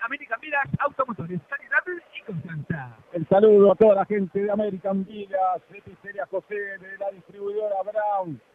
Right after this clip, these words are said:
Speaker 2: Saludo para todos, sí, para César Steel, ¿cómo que no? Sí. Corte para Lanús, está Bocchio y está Pasquini. Mirá las lucecitas.
Speaker 1: Despeje magiar, ¿eh?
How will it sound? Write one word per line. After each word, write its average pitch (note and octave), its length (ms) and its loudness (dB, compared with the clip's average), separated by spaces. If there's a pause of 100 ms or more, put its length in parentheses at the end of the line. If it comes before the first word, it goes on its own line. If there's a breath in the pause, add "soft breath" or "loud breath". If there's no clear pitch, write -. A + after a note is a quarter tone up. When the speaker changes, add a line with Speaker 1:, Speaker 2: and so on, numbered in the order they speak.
(200)
Speaker 2:
Saludo F#3+ 320 0
para F3 240 -6
todos, G3+ 400 -2
sí, A3 120 -8 (140)
para E3 220 -10 (100)
César G#3 280 -8 (120)
Steel, C4 460 -4
¿cómo A#3+ 220 2
que D#3 100 -4
no? A#2+ 300 -6 (160)
Sí. F3 440 -2 (1040)
Corte A#3 300 0
para A3 200 4
Lanús, A3+ 480 -2 (300)
está G#3 420 0
Bocchio A#3+ 680 4
y D#3+ 100 0
está G#3+ 280 0
Pasquini. G3 840 -4 (2000)
Mirá G3 220 0
las F#3+ 160 0
lucecitas. F3 720 0 (280)
Speaker 1:
Despeje G#3+ 440 -4
magiar, G3+ 400 2
¿eh? A3+ 140 4